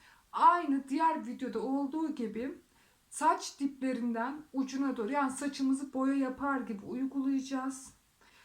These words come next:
Daha önce videomda bahsettiğim gibi saçımızı uygulama yapıyoruz.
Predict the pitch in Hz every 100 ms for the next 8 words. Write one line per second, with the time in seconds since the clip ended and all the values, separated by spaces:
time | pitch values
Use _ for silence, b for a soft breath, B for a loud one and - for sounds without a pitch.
0 | B 302 381 453 330 302 330 349 359 330
1 | 254 - 294 311 - 349 349 370 311 262
2 | - - 320 - 269 214 330 302 285 269
3 | 277 240 214 196 277 302 320 302 294 302
4 | -